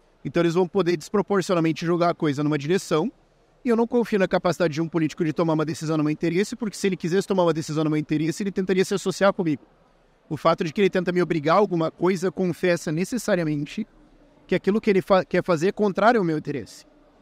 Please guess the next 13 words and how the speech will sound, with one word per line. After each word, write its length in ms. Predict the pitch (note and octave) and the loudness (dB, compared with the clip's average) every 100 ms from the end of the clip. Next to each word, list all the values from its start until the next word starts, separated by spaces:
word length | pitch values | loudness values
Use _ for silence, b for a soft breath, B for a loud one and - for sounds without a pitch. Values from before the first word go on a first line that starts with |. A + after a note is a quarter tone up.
| _ _ _ | _ _ _
Se 160 | - F#3+ | -6 -4
fosse 300 | - D#3 F3+ | 0 0 0
alinhado, 480 | F3 F3+ E3 D#3+ G3 | 0 0 0 0 0
ele 140 | G#3+ | -2
simplesmente 560 | - F#3 A3+ F3 D#3+ - | -4 -4 -2 -2 -2 -2
pediria 280 | D#3+ D3 | -2 -2
meu 100 | D#3 | -2
dinheiro 200 | D3+ F3+ | 0 0
e 40 | G3+ | 0
a 20 | |
gente 180 | C#4+ - | -2 -2
faria 180 | G#3+ D#3 | -2 0
negócio. 440 | D3+ D#3+ - | 2 2 0